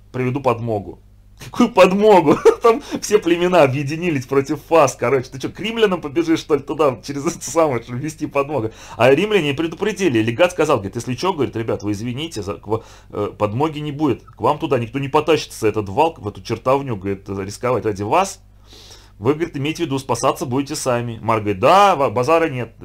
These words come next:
полностью отдаём себе отчёт». И вот тут, короче, говорит: «Я пойду за подмогой». Г-, Эд говорит: «Уходи, короче, уходи, это самое, ты можешь спастись, а я не смогу». Вот, а Эска говорит, э, это самое, это типа моё дело, орла там, а Эска говорит,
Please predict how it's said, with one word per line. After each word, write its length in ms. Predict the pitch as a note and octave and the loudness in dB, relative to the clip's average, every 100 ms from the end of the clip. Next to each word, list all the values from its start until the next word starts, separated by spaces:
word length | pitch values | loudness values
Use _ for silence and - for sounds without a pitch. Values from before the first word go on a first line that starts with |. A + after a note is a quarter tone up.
| F#2+ | -12
полностью 380 | A#2 D3 C#3 B2+ | -4 -4 -4 -6
отдаём 260 | G#2 G#2+ B2 | -4 -4 -4
себе 260 | G2+ G#2 | -6 -4
отчёт». 380 | G#2 - G2 - - - - | -4 -6 -10 -10 -18 -20 -8
И 80 | A2+ | 0
вот 180 | E3 G3+ | 2 2
тут, 140 | G3+ | 0
короче, 180 | E3 C#3+ | 0 -2
говорит: 160 | A#2 A#2+ | -2 0
«Я 60 | |
пойду 180 | D#3 D3 | 0 0
за 100 | B2+ | 0
подмогой». 440 | C3 B2+ A#2+ F#2+ | 0 0 -2 -4
Г-, 160 | F#2 G2+ | -6 -6
Эд 180 | - G2+ | -6 -4
говорит: 260 | A2 G2+ - - - - - | -4 -6 -10 -20 -20 -20 -12
«Уходи, 600 | A2 C#3+ C#3 B2 C3 G2+ | -4 0 0 -2 -10 -8
короче, 360 | G2+ G2 F#2 - | -6 -6 -8 -12
уходи, 840 | B2 - D3 A2+ B2 D3 B2+ F#2 G2 G#2 - | -10 -6 -6 -8 -10 -8 -8 -8 -12 -18 -12
это 200 | G2+ F#2+ | -12 -12
самое, 460 | - C3+ A#2+ G#2 F#2+ | -4 -2 -2 -4 -6
ты 140 | C#3+ | -4
можешь 220 | D#3 D#3 | -4 -4
спастись, 380 | - C#3+ E3+ - | -4 -4 -6 -2
а 60 | A#2+ | 0
я 100 | C3+ | 0
не 60 | |
смогу». 540 | C3 C#3 C#3+ C#3+ G2+ - - - - - - | -2 -4 -4 -2 -6 -8 -20 -20 -20 -20 -8
Вот, 420 | A2 A#2+ G#2+ F#2 | -4 0 -2 -2
а 280 | F#2+ G2+ G2+ A#2+ | -2 0 0 0
Эска 260 | C#3 - | -2 -2
говорит, 440 | G2+ G#2+ A2 G2+ F#2+ - - | -4 0 0 -2 -8 -18 -16
э, 400 | F#2 F#2 F2 D#2 | -10 -10 -8 -10
это 120 | F#2 | -14
самое, 340 | - G#2 F#2 A2 | -8 -8 -6 -8
это 80 | |
типа 120 | B2+ C3 | -8 -2
моё 260 | E3+ F#3 | 0 2
дело, 320 | A#2+ C3 G#2 | 0 0 2
орла 240 | G#2+ A#2 G#2 | 2 0 -2
там, 120 | F#2 - - | -4 -14 -10
а 120 | F#2 | -6
Эска 160 | G2+ G2 | -6 -6
говорит, 340 | F#2+ G2+ F#2+ | -6 -4 -6